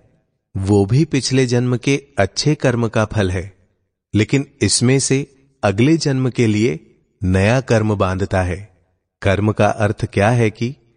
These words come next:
एक लड़का होटल में ही खाता है। आपने बोला कि होटल में मत खाओ। वो लड़का भी समझता है कि ये गलत हो रहा है, फिर भी रोज जाकर खाता है। क्यों?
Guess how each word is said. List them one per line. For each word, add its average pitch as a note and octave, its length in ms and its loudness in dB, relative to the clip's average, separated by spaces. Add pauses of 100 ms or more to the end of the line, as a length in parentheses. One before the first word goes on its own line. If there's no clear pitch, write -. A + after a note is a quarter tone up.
(340)
एक B2 240 0
लड़का G2+ 420 0 (220)
होटल A#2+ 340 2
में C#3+ 120 2
ही C#3 160 0
खाता A2 340 -2
है। E2+ 220 -6 (580)
आपने G2+ 420 2
बोला G2+ 300 4
कि C3+ 260 -6 (420)
होटल A2+ 400 0
में B2+ 140 2
मत C#3+ 220 0
खाओ। G2 300 -4 (580)
वो A2 200 2
लड़का G#2+ 420 0
भी A#2+ 180 0
समझता A2 480 -2
है A2+ 180 0
कि C#3+ 240 -10 (540)
ये A#2+ 180 2
गलत A2+ 380 -2
हो B2 100 2
रहा G2 240 0
है, F2 200 -8 (580)
फिर B2 180 0
भी E3+ 180 2
रोज B2 340 0
जाकर G#2+ 340 0
खाता G#2 380 -2
है। F#2 240 -6 (440)
क्यों? D3 220 0